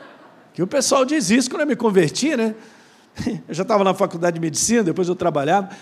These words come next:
Aí eu trabalhava com a galera, "Elinho, o que você vai fazer final de semana? Vamos fazer aí uma viagem, um negócio desse e tal. Chama a Deise e tal." "Não, cara, eu vou pra igreja." "Tu é maluco? Vai fazer o quê na igreja?"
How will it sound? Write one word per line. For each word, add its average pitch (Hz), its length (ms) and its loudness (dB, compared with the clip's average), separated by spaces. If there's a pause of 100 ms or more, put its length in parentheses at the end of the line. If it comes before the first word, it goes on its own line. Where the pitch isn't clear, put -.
(280)
Aí 392 80 -10
eu 403 60 -10
trabalhava 262 440 0
com 220 80 -2
a 226 80 0
galera, 208 420 2
"Elinho, 320 280 -6
o - 20 -12
que 320 100 -10
você 415 140 -4
vai 302 100 -2
fazer 247 200 -6
final 233 200 -6
de 202 60 -6
semana? 185 360 -2
Vamos 214 220 -6
fazer 240 200 -8
aí 226 120 -4
uma 214 120 -4
viagem, 180 480 -4
um - 20 -6
negócio 175 380 -6
desse 202 420 -6
e - 20 -18
tal. 226 200 -10
Chama 277 220 -8
a - 40 -10
Deise 214 400 -2
e - 20 -2
tal." 208 160 -8
"Não, 214 80 -10
cara, 208 180 -10
eu 156 40 -10
vou 190 120 -8
pra 208 120 -8
igreja." 156 460 -6
"Tu - 80 -14
é 494 80 -14
maluco? 330 760 -8 (840)
Vai - 100 -12
fazer 349 200 -12
o 330 60 -10
quê 330 140 -10
na 294 100 -6
igreja?" 285 580 -4